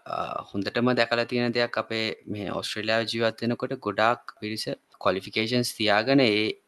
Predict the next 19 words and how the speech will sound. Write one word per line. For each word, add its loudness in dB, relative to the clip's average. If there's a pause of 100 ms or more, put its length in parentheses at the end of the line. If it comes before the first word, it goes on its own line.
ඒ 0
ක්ෂේත්‍රවල 2
රැකියා 0
කරන්නේ 2
නැහැ. -4
වෙන 2
වෙන 2
ක්ෂේත්‍රවල -2
තමයි 2
රැකියා 0 (160)
වල -2
නිරත 0
වෙන්නේ. -16 (220)
මම -2
බොහොමයක් 2
කාන්තාවන් 6
අපි -4 (140)
දැකලා 0
තියෙනවා 0